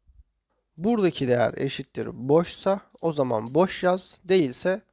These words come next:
o zaman buradaki değeri yaz. Değil. Buradaki değeri değil. Buradaki değeri yaz. Değil mi? Parantezimi kapattım. Enter'a tıkladım arkadaşlar ve formülümü aşağı kadar sürükleyip bıraktım. Ve ne yaptı arkadaşlar?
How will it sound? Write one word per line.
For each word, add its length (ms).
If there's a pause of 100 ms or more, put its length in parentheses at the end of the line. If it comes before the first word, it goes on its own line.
(180)
o 80
zaman 280
buradaki 320
değeri 240
yaz. 380 (640)
Değil. 540 (280)
Buradaki 360
değeri 280
değil. 280 (220)
Buradaki 420
değeri 260
yaz. 320
Değil 120
mi? 80 (1200)
Parantezimi 460
kapattım. 460
Enter'a 300
tıkladım 380
arkadaşlar 720
ve 240 (920)
formülümü 480
aşağı 320
kadar 560 (360)
sürükleyip 580
bıraktım. 440 (480)
Ve 140
ne 40
yaptı 300
arkadaşlar? 760